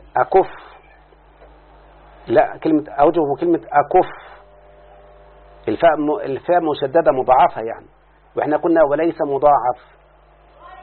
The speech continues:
يعني عايزين يكون إيه؟ صحيح الفاء وصحيح العين وليس مضاعفا. فكلمة أكف، طب لما جمعت على، على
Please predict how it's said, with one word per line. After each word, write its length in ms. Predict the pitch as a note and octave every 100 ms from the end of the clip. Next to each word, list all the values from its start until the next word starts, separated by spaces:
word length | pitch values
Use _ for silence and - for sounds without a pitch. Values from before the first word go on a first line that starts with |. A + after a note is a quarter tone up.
| - - -
يعني 200 | A2+ B2+
عايزين 280 | A#2+ C3+ D#3
يكون 300 | D3 - D3+ C#3
إيه؟ 140 | B2
صحيح 400 | - A#2+ D#3 C3
الفاء 440 | C3+ - C#3 - - _ _ _ - - -
وصحيح 360 | A2 C#3+ D3+ D#3
العين 420 | C#3+ G3 A3 - _
وليس 260 | - D3+ D#3+ C3+ B2
مضاعفا. 420 | A#2+ A2 - - _ _ - - _ _ -
فكلمة 380 | A#2+ F3+ F3+ -
أكف، 520 | D#3+ D#3 D#3 - A3 - - _ _ _ _ _ _ _ _ _ _ _ - - - -
طب 220 | B2+ - - _
لما 300 | A#2+ D#3 F3
جمعت 320 | E3+ F#3+ E3+ D3+
على، 380 | C3 D3 C3+ - _ _ _ _ _ _ _ _ _ _ _ _ - -
على 160 | G2